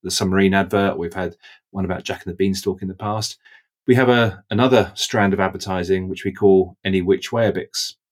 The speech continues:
And that's just showing people sort of top-down views of different crazy, crazy ways of, of eating your breakfast, eating Weetabix with different fruit combinations or yogurt or milk or hot milk even, or all these kind of, all these kind of things.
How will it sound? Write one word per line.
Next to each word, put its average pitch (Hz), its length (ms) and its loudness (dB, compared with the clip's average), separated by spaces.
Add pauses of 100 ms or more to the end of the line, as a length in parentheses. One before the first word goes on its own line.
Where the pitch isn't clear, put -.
And 107 140 0
that's - 420 0 (360)
just 123 160 2
showing 113 280 2
people 101 640 4
sort - 180 -8
of - 80 -20
top-down 104 640 2
views 104 360 6
of 90 100 -4
different 117 380 0
crazy, 107 520 0
crazy 131 360 4
ways 113 260 4
of, 101 180 2 (300)
of 104 80 -4
eating 104 260 0
your 98 120 4
breakfast, - 580 -10
eating 113 240 -2
Weetabix - 600 -2 (280)
with 98 240 8
different 101 300 -4
fruit 98 260 2
combinations 95 640 -2
or 82 100 -2
yogurt 95 480 2
or 80 300 -8
milk 98 400 0
or - 100 -12
hot 113 220 -2
milk 101 260 -4
even, 87 280 -12
or 85 80 -8
all 110 120 -2
these 107 220 0
kind 98 160 -6
of, - 220 -8 (480)
all 131 100 10
these 107 160 2
kind 95 160 -6
of 90 80 -8
things. - 400 -6